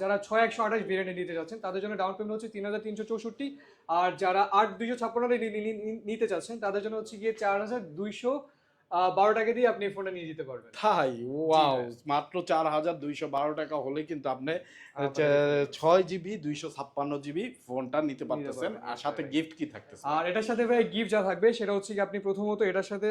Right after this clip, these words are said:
Speaker 1: আহ, একটা জেবিএল এর কিন্তু আপনি স্পিকার পেয়ে যাবেন আমাদের এই ফোনটার সাথে। একটা জেবিএল এর মিনি স্পিকার
Speaker 2: হুম,
Speaker 1: আপনার
Speaker 2: হুম,
Speaker 1: জন্য
Speaker 2: হুম।
Speaker 1: থাকছে, এবং সাথে থাকছে হচ্ছে গিয়ে আহ, একটা Bluetooth earbuds থাকবে এটার সাথে, একটা ওয়াটার বোতল আছে আপনার এটার সাথে, একটা ওয়ালেট আছে,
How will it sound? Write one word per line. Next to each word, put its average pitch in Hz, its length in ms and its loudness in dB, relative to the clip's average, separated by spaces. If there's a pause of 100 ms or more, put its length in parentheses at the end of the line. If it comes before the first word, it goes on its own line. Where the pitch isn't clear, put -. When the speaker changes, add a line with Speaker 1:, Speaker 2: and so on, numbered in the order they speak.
Speaker 1:
আহ, 156 280 0
একটা 196 120 -4 (120)
জেবিএল 220 380 4
এর 233 140 0
কিন্তু 233 240 -2
আপনি 220 160 -4 (140)
স্পিকার 208 340 0
পেয়ে 165 180 -2
যাবেন 156 180 -4 (100)
আমাদের 151 260 -6
এই 147 100 -6
ফোনটার 147 300 -12
সাথে। 147 160 -6 (460)
একটা 170 220 2
জেবিএল 175 300 4
এর 196 60 4 (120)
মিনি 190 160 -2 (100)
স্পিকার 196 200 0
Speaker 2:
হুম, 180 80 2
Speaker 1:
আপনার 185 140 -2
Speaker 2:
হুম, 180 60 -4
Speaker 1:
জন্য 190 120 -2
Speaker 2:
হুম। 175 100 -6
Speaker 1:
থাকছে, 170 240 -6 (160)
এবং 165 100 -4 (100)
সাথে 175 220 -4
থাকছে 185 200 -4
হচ্ছে 185 240 -8
গিয়ে 190 140 2 (440)
আহ, 151 240 0
একটা 160 160 -2
Bluetooth 196 320 -2
earbuds 180 400 2
থাকবে 190 220 0
এটার 190 140 0
সাথে, 180 480 -8
একটা 147 220 -8
ওয়াটার 156 340 -2
বোতল 180 280 0
আছে 190 240 -2
আপনার 180 260 -4
এটার 175 160 -2
সাথে, 175 260 -10 (340)
একটা 160 280 -4
ওয়ালেট 175 500 2
আছে, 185 400 -4